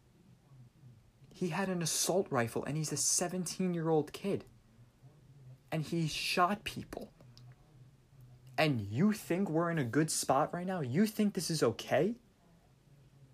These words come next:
Unless your life is in immediate danger, then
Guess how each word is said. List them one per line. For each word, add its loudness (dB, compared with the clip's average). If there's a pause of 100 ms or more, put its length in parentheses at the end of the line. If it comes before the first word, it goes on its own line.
(1120)
Unless 2
your 8
life 0
is 2
in 2
immediate 0
danger, -2 (720)
then 4